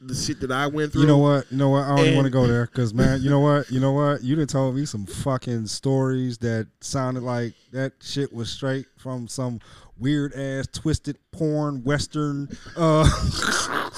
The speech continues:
Speaker 1: Western
Speaker 2: some,
Speaker 1: porn.
Speaker 2: right? Some weird twisted one, weird twisted one too. Some Quentin Tarantino twisted shit. Like, <laughs> so don't get me wrong, man. Some of the shit you told me, yeah, I used to,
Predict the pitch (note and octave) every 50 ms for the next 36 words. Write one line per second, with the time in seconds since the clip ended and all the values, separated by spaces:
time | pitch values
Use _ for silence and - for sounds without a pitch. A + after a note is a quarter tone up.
0 | - - - - - - - - - F3 F#3+ F#3+ D#3 C3+ C#3+ D#3 G3 F#3 E3+ E3
1 | E3 D3+ - - C#3+ C3+ A#2+ - A3 G#3 F#3 D#3+ E3 - - E3 D#3 D#3 E3+ F3
2 | F3 E3+ - - - F#3+ F#3+ - - D#3+ B2+ B2+ C#3+ F3 F#3+ F3 E3 C#3 C3+ C3
3 | B2 A#2+ D#3 A3+ C4 C4 A3 D#3 - - - C4 D4+ - - D#3+ - B2+ C3 B2
4 | A#2 - A3+ A#3 G3 - - - A2 - G3 G3 D3 D#3 - G#3+ F#3+ F3 E3 -
5 | - B3 C#4 A#3 E3 - - F3 D#3 - - C#3+ C3+ - - D3+ A2+ - - C3+
6 | B2+ B2+ A2+ - - - - - - - - - - - - - - - - -
7 | - - - G3+ F#3 E3+ D#3 D3+ G#3 B3 C#4+ C#4 D4+ A#3 A3 F#3+ F#3+ E3+ C#3 A#2+
8 | A2+ A#2+ B2 B2 A#2 - G3 A#3+ C4+ - - - A3 - - A3 G#3 C#4+ G#3 F#3+
9 | F3+ F3 D3+ D#3 B2+ G#2+ G#2 A#2 D3+ G3+ - - D3 C#3 B2+